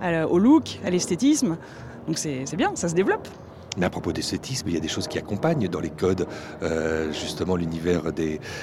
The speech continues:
Speaker 2: euh, des motards, des bikers. C'est, euh, c'est souvent, euh, les mêmes bijoux, c'est souvent, euh,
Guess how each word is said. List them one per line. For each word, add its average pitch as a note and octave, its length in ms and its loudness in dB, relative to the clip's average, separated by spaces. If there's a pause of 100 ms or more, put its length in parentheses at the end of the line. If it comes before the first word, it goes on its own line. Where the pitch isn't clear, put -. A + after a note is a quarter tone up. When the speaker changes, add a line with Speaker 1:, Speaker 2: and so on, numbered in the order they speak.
(200)
Speaker 2:
euh, - 220 -8
des - 80 -4
motards, F2+ 520 2
des F2 80 -6
bikers. F#2 460 2
C'est, E2+ 420 0
euh, D#2 320 0
c'est - 180 -6
souvent, G2 540 2
euh, E2+ 40 2 (460)
les E2+ 100 0
mêmes F2 160 2
bijoux, A2 440 2
c'est F3 140 -4
souvent, E2+ 560 0
euh, E2+ 60 -2